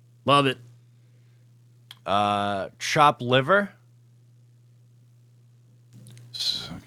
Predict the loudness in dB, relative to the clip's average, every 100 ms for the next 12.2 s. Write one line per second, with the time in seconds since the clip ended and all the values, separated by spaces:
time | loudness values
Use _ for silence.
0 | -16 -16 -16 -20 -20 -20 _ _ _ _
1 | _ _ _ _ _ 2 2 2 4 4
2 | 4 0 0 -2 0 -2 0 2 2 0
3 | -4 0 0 0 -4 -2 -4 -4 -6 -6
4 | -6 -8 -10 -20 -18 -18 -20 -14 -6 -4
5 | -4 -2 -2 -2 -4 -6 -6 -2 -2 -2
6 | -6 -12 -20 -20 -20 -20 -20 _ -14 -6
7 | -4 0 0 0 2 2 4 4 4 2
8 | -4 -2 -2 0 0 -2 -4 -10 _ _
9 | _ -20 -20 -20 _ _ _ _ _ _
10 | _ _ _ _ _ _ _ _ _ _
11 | _ _ _ -2 0 2 2 6 6 8
12 | 6 2